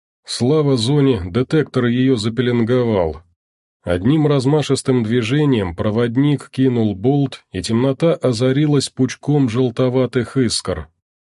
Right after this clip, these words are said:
Остальные кусочки лома с глухим звоном упали на землю чуть левее аномалии, и разряда не последовало. «Кажется, сбоку есть проход, по одному просочимся», оптимистично заметил Эд.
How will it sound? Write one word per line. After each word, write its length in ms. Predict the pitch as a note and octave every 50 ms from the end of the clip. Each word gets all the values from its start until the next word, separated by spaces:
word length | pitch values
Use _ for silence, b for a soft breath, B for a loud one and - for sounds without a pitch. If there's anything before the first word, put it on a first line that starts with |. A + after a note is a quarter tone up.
| -
Остальные 560 | - E2+ E2+ - - A#2+ C#3 D#3 E3+ E3 D3+
кусочки 520 | - - D3 C3+ - D#3 D3 C3 - - C3
лома 460 | C3 B2+ D3 E3 E3 D3 A#2+ F2+ E2
с 80 | D#2 D#2+
глухим 480 | E2+ G#2 A2+ A2 A2 - E3 D#3+ C#3
звоном 560 | A#2 F#2+ G2+ G2+ A#2 C#3+ D#3 D#3 D3+ D3+ C3+
упали 400 | B2 A2+ G#2+ - C#3 C#3 C3+ B2
на 200 | A2+ G#2+ G#2 G2+
землю 460 | F2+ F2 G2+ A#2 C3+ C#3 C#3 C3+ C#3 C3+
чуть 280 | - - B2+ C3 - C3+
левее 480 | C3+ C3+ A#2 G2+ G#2+ A#2 B2+ B2+ B2+ -
аномалии, 840 | A#2+ B2 B2+ B2+ B2 A#2+ G#2+ G2+ F#2+ F#2 F2 F2+ F2 E2+ D#2+ - - _ _ _
и 100 | - -
разряда 500 | F2+ F#2 F#2+ F2+ F#2+ A2+ C3+ C#3 B2+ C3
не 100 | B2+ B2+
последовало. 920 | A#2+ - B2 A#2+ - - B2 A2 G#2 F2 F#2 E2+ E2+ E2+ D#2 D#2 D2+ D2+ - _ _ _ _ _ _ _ _ _
«Кажется, 440 | - - A2 A#2+ A#2+ C3 - - C3+
сбоку 440 | B2 G#2+ A2 B2 D3 D3+ C#3 - B2
есть 360 | A2+ C3 C#3 C3+ - - -
проход, 600 | - - C3+ C#3 B2+ - - C#3+ C3 G#2 - - _ _ _ _ _
по 160 | - F#2+ F#2+ G#2
одному 420 | G#2 G#2+ A#2+ C3 C#3 D3+ D3+ C#3+
просочимся», 1040 | - C3+ B2 A2+ - C3+ C3+ C3 - D3 C#3+ C3 G#2+ - - - F2 D#2+ - - _ _ _ _ -
оптимистично 840 | - F2+ - - A2+ A2 G#2+ G#2 - - - C#3 - - C3 B2+ B2
заметил 560 | G2 A2 G#2+ A2+ A2+ A2 - - A#2+ A#2+ A2+
Эд. 240 | G2 D#2+ - -